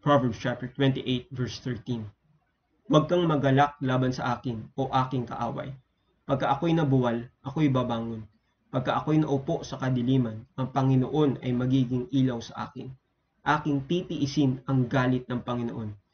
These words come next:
sapagkat ako ay nagkasala laban sa Kanya, hanggang sa Kanyang ipaglaban ang aking katwiran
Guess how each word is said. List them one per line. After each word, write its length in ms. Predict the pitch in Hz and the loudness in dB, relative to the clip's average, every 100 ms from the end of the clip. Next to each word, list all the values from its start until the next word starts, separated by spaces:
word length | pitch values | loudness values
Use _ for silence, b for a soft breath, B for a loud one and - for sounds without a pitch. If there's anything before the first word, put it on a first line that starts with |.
| _ | _
sapagkat 520 | - 135 131 131 127 - | -10 -4 -4 -2 -4 -6
ako 320 | - 147 - | 0 0 0
ay 160 | 127 | -4
nagkasala 640 | 120 - 117 - 131 123 - | -6 -4 -4 0 0 0 0
laban 320 | 123 120 110 | -4 -4 -6
sa 120 | - - | -8 -6
Kanya, 320 | 110 110 104 _ _ _ | -4 -4 -8 _ _ _
hanggang 360 | - 135 135 143 | 0 4 4 2
sa 160 | 135 127 | 0 -4
Kanyang 640 | 127 120 120 147 156 156 | -4 -2 2 2 2 -2
ipaglaban 720 | - - 127 120 135 127 113 113 | -8 -4 -2 2 2 2 -4 -8
ang 80 | 131 135 | -4 -2
aking 160 | 131 127 | -2 -4
katwiran 560 | 127 - 120 117 110 104 | -6 -6 -6 -4 -8 -10